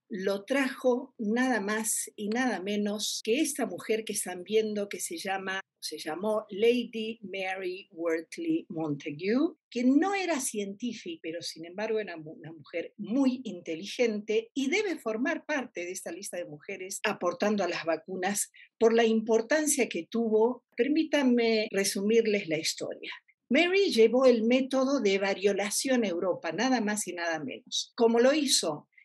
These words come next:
en mil setecientos dieciséis, su esposo Edward fue asignado embajador en Constantinopla,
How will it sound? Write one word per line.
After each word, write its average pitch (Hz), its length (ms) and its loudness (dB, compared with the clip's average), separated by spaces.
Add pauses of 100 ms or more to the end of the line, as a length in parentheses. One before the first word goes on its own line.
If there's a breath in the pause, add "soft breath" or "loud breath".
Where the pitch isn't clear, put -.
(160)
en 180 200 -2
mil 202 100 0
setecientos 202 800 0
dieciséis, 254 840 2
su - 160 -8
esposo 269 480 -4
Edward 254 560 -2 (220)
fue 262 320 -2
asignado 220 800 -4
embajador 196 560 -8
en 208 160 -8
Constantinopla, 175 1600 -8